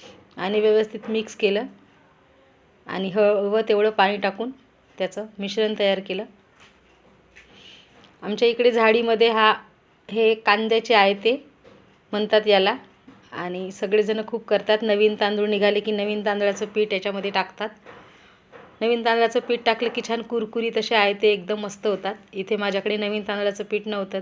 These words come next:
तर मी जुन्याच जे होतं तेच घोळण टाकलं जुन्या तांदळाचं, पण नवीन तांदळाचं खूप छान लागते. मिश्रण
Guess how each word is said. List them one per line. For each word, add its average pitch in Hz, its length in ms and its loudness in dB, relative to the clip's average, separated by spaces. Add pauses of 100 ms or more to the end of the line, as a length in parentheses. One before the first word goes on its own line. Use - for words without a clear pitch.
तर 185 100 -10
मी 190 120 -8
जुन्याच 202 480 -6 (260)
जे 180 140 -4
होतं 190 340 -4 (720)
तेच 202 240 -2
घोळण 196 300 0
टाकलं 190 320 -4 (220)
जुन्या 190 300 -4
तांदळाचं, 170 460 -4 (340)
पण 190 140 -4
नवीन 208 460 -4
तांदळाचं 214 460 -2
खूप 202 200 -6
छान 190 120 -8
लागते. 170 400 -8 (1500)
मिश्रण 226 380 -2